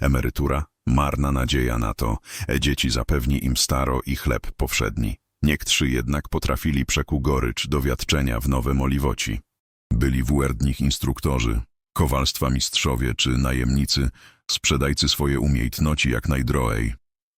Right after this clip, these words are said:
Niektóre kontrakty z czternastego wieku wiadcz o zarobkach trzykrotnie przewyższających odonierza. Wiedza zdobyta w ogniu walk była przekazywana z pokolenia na pokolenie,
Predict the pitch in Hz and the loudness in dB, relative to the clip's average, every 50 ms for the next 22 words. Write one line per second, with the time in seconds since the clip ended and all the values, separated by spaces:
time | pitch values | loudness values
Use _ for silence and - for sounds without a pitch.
0 | _ - 67 76 78 - - - 80 76 - - 67 64 - 78 76 76 - - | _ 0 2 2 2 0 -2 -2 -2 0 0 0 0 0 0 0 0 0 0 0
1 | - - - - 85 - - 65 64 64 - - - 69 67 69 62 65 71 65 | 0 0 0 0 0 2 2 2 2 0 0 0 0 0 0 0 0 0 -2 0
2 | - 78 71 60 73 76 76 - - - 60 60 - 67 65 71 69 - - 71 | 0 0 0 0 0 0 -2 -2 -4 -2 -2 0 0 0 0 0 -2 -2 -2 -2
3 | 67 - - - - 76 - - 76 69 - - 78 69 65 - - - 73 64 | -2 -2 -2 -2 -2 0 0 0 -2 0 0 0 0 0 0 0 0 0 0 2
4 | 67 - - 65 65 65 - 73 71 - - 67 64 65 65 64 60 60 55 53 | 0 0 0 0 0 0 0 -2 -2 -2 -2 0 2 2 2 2 0 0 0 0
5 | 55 57 - - _ _ _ _ _ _ _ _ - 76 85 87 71 78 71 65 | -2 -2 -4 -8 _ _ _ _ _ _ _ _ 0 2 2 2 2 2 2 2
6 | 64 69 65 67 76 - - 62 60 - - 80 76 67 69 69 65 60 69 69 | 2 0 0 0 0 0 0 -2 -2 0 0 0 0 2 2 0 2 0 0 0
7 | 71 65 60 60 57 73 73 67 62 60 - - 73 - 67 64 62 65 62 67 | 0 0 0 0 0 2 2 2 0 0 0 0 0 0 0 0 0 0 0 0
8 | 73 69 64 60 - - - 65 64 - 73 64 62 62 65 65 62 62 60 - | 0 0 0 0 -2 0 0 -2 0 2 2 2 2 2 2 2 2 2 0 0
9 | - 64 - - 67 64 62 60 60 62 62 62 | -2 -2 0 0 0 2 2 2 2 2 2 0